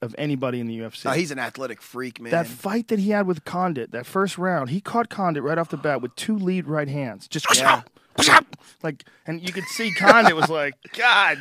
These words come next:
Speaker 1: he got tagged. He was
Speaker 2: Yeah.
Speaker 1: like, "God
Speaker 2: No, he's
Speaker 1: damn."
Speaker 2: that, that's an athletic freak.
Speaker 1: Total different
Speaker 2: Yeah.
Speaker 1: level. And, you know, um,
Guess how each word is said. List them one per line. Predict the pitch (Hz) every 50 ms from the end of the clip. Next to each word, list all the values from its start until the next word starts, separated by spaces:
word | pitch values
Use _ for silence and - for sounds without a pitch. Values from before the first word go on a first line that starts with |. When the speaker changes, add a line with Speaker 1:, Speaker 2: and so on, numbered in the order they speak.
| 135
Speaker 1:
he | 135 165
got | 165 175 156 151 -
tagged. | - - 175 196 208 190 170 151
He | 147
was | 143 160
Speaker 2:
Yeah. | 165 165 170 165 160
Speaker 1:
like, | 151 139
"God | - 180 170 156 143 131 127 120
Speaker 2:
No, | 123
he's | 120 170
Speaker 1:
damn." | 180 185 185 170
Speaker 2:
that, | 147 131 135 127
that's | 135 131 131 131 - - -
an | 123 123 131
athletic | 127 120 - - 139 135 131 117
freak. | - -
Speaker 1:
Total | 277 285 277 285 277 254 254 247 240 226 208
different | 180 156 202 196 156 131 190 180 160
Speaker 2:
Yeah. | 160
Speaker 1:
level. | 165 165 165 156 139 120 104 - _ _ _ _ _ _ _ _ _ _ _ -
And, | 160 160 156 156 156 - -
you | 170 165
know, | 156 147 135 127 120 120 120
um, | 117 113 113 107 107 107 104 -